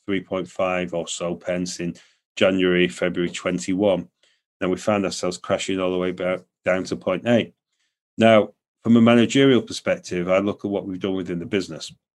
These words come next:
and, and our confidence and our focus has never, ever wavered. Uh, we, uh,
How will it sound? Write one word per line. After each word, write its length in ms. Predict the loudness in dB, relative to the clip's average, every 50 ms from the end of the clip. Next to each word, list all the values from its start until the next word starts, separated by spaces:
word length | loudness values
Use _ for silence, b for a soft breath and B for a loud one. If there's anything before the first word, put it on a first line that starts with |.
| _ _ _ _ -10 -6
and, 180 | -6 -4 -4
and 320 | -4 -6 -4 -2 0 2 2
our 100 | 0 0
confidence 680 | 2 2 2 4 4 0 -4 -6 -4 -4 -6 -6 -6
and 100 | -6 -4
our 100 | -4 -4
focus 460 | -4 -4 -4 -4 -4 -6 -8 -12 -12
has 140 | -12 -8 -6
never, 360 | -4 -2 -2 -2 -4 -6 -6 _ _ _ _ _ _ _ _ _
ever 340 | -2 -2 0 0 -2 -2 -2 -4 -2
wavered. 420 | 0 2 2 2 2 0 -6 -10 -12 _ _ _ _ _ _ _ _ _ _ 0
Uh, 380 | 2 4 4 4 4 4 0 -2
we, 480 | -2 0 0 2 0 0 -2 -6 -12 _ _ _ -6
uh, 300 | -4 -4 -2 -2 -4